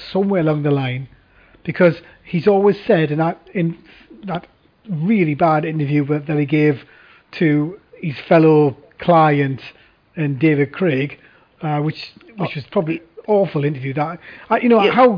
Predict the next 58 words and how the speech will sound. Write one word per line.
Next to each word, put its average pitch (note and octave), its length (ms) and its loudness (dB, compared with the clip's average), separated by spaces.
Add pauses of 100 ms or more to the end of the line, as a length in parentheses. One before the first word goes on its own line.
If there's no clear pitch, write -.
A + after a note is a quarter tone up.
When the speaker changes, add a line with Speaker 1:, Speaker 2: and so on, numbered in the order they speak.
(120)
Speaker 1:
David F3 220 2
Craig F#3+ 180 2
can C#3+ 140 -6 (100)
sit G3 160 -2
there D3 260 -2 (420)
and E3 140 -4
actually C#3+ 440 -6
do G3+ 200 0
that E3 160 -2
interview. D3 340 -4
And C#3 200 -8
Speaker 2:
No, G#3 140 2
no. G#3+ 160 2
The, G3 160 2
the, G3+ 180 0
the, G3 200 -2
the F3+ 120 -4
only G#3 180 -2
thing F3+ 260 -4
is, A2+ 160 -6
though, F#2 140 -8
the C3 120 -6
only D3+ 160 -4
th-, C3 100 -6
I've B2+ 100 -8
got - 200 -8 (160)
<laughs> - 140 -14
I've - 160 -16
got G3+ 120 -2
to F#3 80 0
defend C#3+ 440 -4
a, A#2 160 -4
a A#2 80 -6
fellow A#2+ 280 -6
journalist G#2+ 480 -6
here, F#2+ 220 -6
Speaker 1:
All C#3+ 220 -2
right. D3 80 -8
Speaker 2:
'cause C3 320 -6
I, A#2+ 220 -2
I, - 40 -2 (200)
you B2+ 100 -6
know, G#2 160 -2
I G2+ 40 -4
think G2+ 220 -10
David A2 340 -2
Craig G#2 280 -4
is, G2+ 240 -10
is, A2+ 180 -6 (360)
is A#2+ 180 -4
a A2 80 -6
good, - 220 -4 (120)
good A2 140 -2
operator. F#2 560 -4 (420)
Now, C3+ 260 2 (260)
all G3 280 4
of G2+ 140 -6
us, - 400 -14